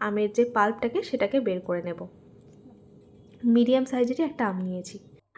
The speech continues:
আর খেয়াল রাখতে হবে আমটা যেন মিষ্টি হয়, টক আম দিয়ে পায়েস বানালে কিন্তু দুধ কেটে যাবে, পায়েসটা পুরোই নষ্ট হয়ে যাবে। তো এই যে আমের পাল্পটাকে নিয়ে নিলাম, এখন মিক্সিতে দিয়ে এটাকে মিহি করে পেস্ট বানিয়ে নিচ্ছি। আর এই পায়েসটা কিন্তু একদম সহজেই বানানো হয়ে যায়, তবে খেতে হয় দারুণ।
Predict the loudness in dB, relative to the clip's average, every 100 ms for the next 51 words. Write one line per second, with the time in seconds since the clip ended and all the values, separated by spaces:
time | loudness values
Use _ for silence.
0 | -4 0 0 2 4 6 6 4 2 2
1 | 4 2 2 0 0 0 2 2 0 -6
2 | -4 -6 0 0 0 0 -2 0 0 0
3 | -2 -2 -2 0 -2 -2 -2 2 2 2
4 | -2 0 2 2 0 -2 0 0 -2 -2
5 | -4 2 4 4 -2 -4 -6 -4 -2 -4
6 | -6 -10 _ _ 2 10 10 10 4 4
7 | 4 2 -2 -2 -4 -2 0 2 2 0
8 | 0 -2 -2 -2 -2 -4 -2 2 2 2
9 | 0 0 -2 0 0 -2 -2 0 4 4
10 | 4 -2 -6 -4 -6 -6 -2 2 2 2
11 | -2 -2 -4 -4 -2 -2 -2 -4 -6 -4
12 | -2 0 0 -2 -2 -4 0 2 2 0
13 | -2 -4 -8 -6 -6 -2 -2 -2 -4 -4
14 | -8